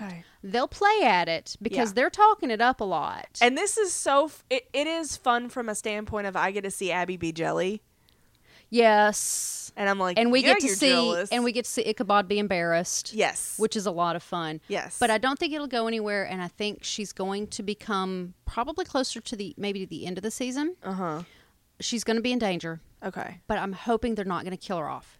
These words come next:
Speaker 2: It's
Speaker 1: Yeah.
Speaker 2: been done. So that's my prediction.
Speaker 1: Yeah. Okay.
Speaker 2: There it is.
Speaker 1: So you got it. You got it on the record.
Speaker 2: There it's at. There it's
Speaker 1: Um,
Speaker 2: at.
Speaker 1: so we go <laughs> to, we go to Gregory's house, and, um, he has this babysitter who is a typical teenage,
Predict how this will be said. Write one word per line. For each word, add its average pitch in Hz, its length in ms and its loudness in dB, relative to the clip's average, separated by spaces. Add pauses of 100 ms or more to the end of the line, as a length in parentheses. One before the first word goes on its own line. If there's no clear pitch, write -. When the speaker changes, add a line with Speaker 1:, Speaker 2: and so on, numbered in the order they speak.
Speaker 2:
It's 208 180 -2
Speaker 1:
Yeah. 160 120 -2 (360)
Speaker 2:
been 190 180 2
done. 147 380 -6 (100)
So - 180 2
that's 190 340 0
my 254 120 4
prediction. 233 540 -2 (160)
Speaker 1:
Yeah. 294 80 4
Okay. 508 100 -2 (160)
Speaker 2:
There 190 160 0
it 190 80 0
is. - 300 -10 (200)
Speaker 1:
So - 160 -14
you 190 60 -8
got 190 160 6
it. - 160 -2
You 160 160 -14
got 202 160 6
it 208 80 -2
on 214 80 2
the 220 80 0
record. 156 400 2
Speaker 2:
There 180 140 4
it's 202 120 0
at. 135 180 -2 (360)
There 175 100 -4 (120)
it's 311 80 -2
Speaker 1:
Um, - 20 0
Speaker 2:
at. 285 260 -4 (280)
Speaker 1:
so - 200 -2
we 330 140 0
go 349 80 0
<laughs> - 220 2
to, - 180 4 (540)
we 440 100 4
go 427 180 2
to 403 100 2
Gregory's 277 580 0
house, 220 500 2
and, 214 320 2
um, 196 560 -2
he 254 380 -6 (100)
has 202 360 0
this 190 140 -6
babysitter 190 600 0 (460)
who 247 100 2
is 233 160 6
a 220 60 2
typical 214 420 -2
teenage, 196 440 -2